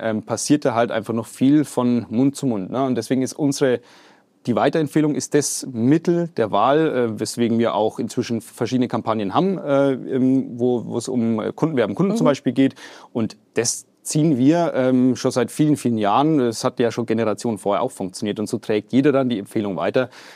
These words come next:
Speaker 1: Und deswegen, ähm, funktioniert das für uns am besten, was auch monetär natürlich am günstigsten ist, weil kostet gar nichts. Ähm, aber es gibt auch verschiedene Möglichkeiten. Auch Social Media ist eine, eine Idee, wo man sagen kann, ich bring die Leute mit gewissen Ideen, vielleicht auch mal mit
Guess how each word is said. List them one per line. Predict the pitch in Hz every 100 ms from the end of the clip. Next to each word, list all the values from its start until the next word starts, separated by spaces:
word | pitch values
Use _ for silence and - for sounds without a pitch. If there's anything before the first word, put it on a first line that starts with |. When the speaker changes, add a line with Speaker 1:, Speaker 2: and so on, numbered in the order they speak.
| -
Speaker 1:
Und | - 98
deswegen, | 104 - 110 104
ähm, | 95 95 95 - _ _
funktioniert | - 135 131 127 143 120
das | -
für | 131 113
uns | 120
am | 104
besten, | - 117 - 104
was | 107 -
auch | 82 - -
monetär | 87 87 117 113 - 139
natürlich | 160 143 151 139
am | 123
günstigsten | 147 143 165 - 175
ist, | 170
weil | 117 110 110 117 -
kostet | 107 - 120
gar | - 107
nichts. | 139 - - - - - -
Ähm, | 117 113 113 -
aber | 95 107 127 120 - _ -
es | -
gibt | 98 -
auch | -
verschiedene | 104 120 120
Möglichkeiten. | 127 160 143 123
Auch | -
Social | - 143 143 151
Media | 302
ist | 156 -
eine, | 127 117
eine | 107 107
Idee, | 110 117 123
wo |
man | 139 127
sagen | - 110 131
kann, | 143 127
ich | 117 -
bring | 131
die | 156
Leute | 127 123 123
mit | 127 123
gewissen | 110 120 131 139 127 -
Ideen, | 92 - 143 170
vielleicht | - 131 -
auch | 120
mal | 127
mit | 131 131